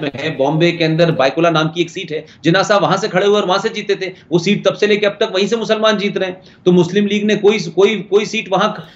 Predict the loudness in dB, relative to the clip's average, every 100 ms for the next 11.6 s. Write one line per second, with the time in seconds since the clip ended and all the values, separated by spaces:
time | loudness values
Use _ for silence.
0 | -10 0 2 4 4 2 2 0 2 2
1 | 2 2 0 0 0 -2 0 0 0 -2
2 | -4 -2 -2 0 0 0 0 -2 0 -2
3 | -2 -2 0 0 -2 -2 -4 0 2 4
4 | 2 0 0 2 2 2 0 -4 -2 0
5 | 4 4 4 0 0 -2 0 0 2 0
6 | -2 -4 -2 0 2 2 0 -2 -2 -2
7 | -2 -2 -4 -8 -12 -16 -20 -10 -6 0
8 | 2 4 2 0 0 0 2 0 0 0
9 | 0 0 -2 -4 -16 -18 -4 0 2 0
10 | -2 -4 -4 0 0 -2 -2 -4 -2 2
11 | 2 4 2 2 -4